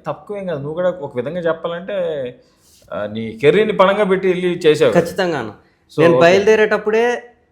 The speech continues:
Speaker 2: నేను మా
Speaker 1: కానీ
Speaker 2: అమ్మా నాన్న
Speaker 1: నువ్వు కాదు, ఆ, అతనికి సంబంధించిన ఇన్ఫర్మేషన్ అంతా ఒక వ్యక్తి ఇచ్చాడు. ఓకేనా? ఆ వ్యక్తి చెప్తే నువ్వు వెళ్ళావు.
Speaker 2: అవునన్నా.
Speaker 1: అర్థమైందా? మరి నువ్వు ఆ వ్యక్తికి కూడా క్రెడిట్ ఇవ్వాలిగా, ఎవరైతే చెప్పాడు ఆ క్రె-, ఆ
Speaker 2: అంటే
Speaker 1: వ్యక్తి.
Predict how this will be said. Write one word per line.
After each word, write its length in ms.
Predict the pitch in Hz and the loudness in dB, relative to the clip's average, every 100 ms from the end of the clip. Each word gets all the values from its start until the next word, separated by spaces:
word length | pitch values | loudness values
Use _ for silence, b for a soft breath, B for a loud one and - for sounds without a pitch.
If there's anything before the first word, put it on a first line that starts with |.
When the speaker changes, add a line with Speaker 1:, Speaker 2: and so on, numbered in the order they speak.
| 156 | -4
Speaker 2:
నేను 180 | 165 | -2
మా 80 | 160 | 2
Speaker 1:
కానీ 120 | 175 | 2
Speaker 2:
అమ్మా 180 | 214 247 | 2 2
నాన్న 580 | 175 254 202 - - 151 | 0 -2 -4 -8 -14 -8
Speaker 1:
నువ్వు 220 | 170 196 | -4 -4
కాదు, 520 | 190 190 185 180 208 | 0 0 0 -4 -6
ఆ, 400 | 180 127 143 95 | -4 -2 0 0
అతనికి 640 | 131 139 147 143 143 139 139 | -2 -4 -8 -8 -12 -14 -14
సంబంధించిన 800 | 139 143 156 160 160 151 156 143 | -12 -8 -8 -8 -12 -12 -10 -8
ఇన్ఫర్మేషన్ 840 | 139 127 127 127 147 147 139 135 | -8 -8 -8 -10 -10 -10 -12 -14
అంతా 180 | 127 139 | -8 -8
ఒక 120 | 120 | -8
వ్యక్తి 300 | 107 110 113 | -12 -12 -20
ఇచ్చాడు. 480 | - 113 101 101 110 _ _ _ _ _ _ | -10 -8 -6 -8 -18 _ _ _ _ _ _
ఓకేనా? 280 | 110 123 131 | -10 -8 -8
ఆ 200 | 160 131 | -6 -4
వ్యక్తి 520 | 123 131 - 170 160 - | -4 -6 -8 -10 -8 -8
చెప్తే 300 | 143 - 214 | -8 -2 -2
నువ్వు 180 | 180 131 | -2 -4
వెళ్ళావు. 320 | 120 120 104 - _ _ | 0 0 0 -6 _ _
Speaker 2:
అవునన్నా. 360 | 151 143 107 101 _ _ 110 | -6 -6 -6 -12 _ _ -12
Speaker 1:
అర్థమైందా? 460 | 117 139 98 135 - _ _ _ 151 | -8 -6 -8 -10 -16 _ _ _ -6
మరి 120 | 151 | -4
నువ్వు 160 | 160 | 0
ఆ 240 | 151 160 165 | 2 2 2
వ్యక్తికి 300 | 165 165 170 | 0 -4 -8
కూడా 140 | 175 | -6
క్రెడిట్ 420 | 175 151 156 147 | -6 -6 -6 -6
ఇవ్వాలిగా, 320 | 139 127 120 120 | -6 -6 -6 -6
ఎవరైతే 400 | 113 120 120 120 | -6 -6 -6 -8
చెప్పాడు 380 | 117 - 120 | -10 -6 -4
ఆ 60 | 107 | -4
క్రె-, 220 | 107 107 | -6 -10
ఆ 60 | 95 | -8
Speaker 2:
అంటే 280 | 107 147 185 | -6 -2 0
Speaker 1:
వ్యక్తి. 320 | 170 - | 0 -4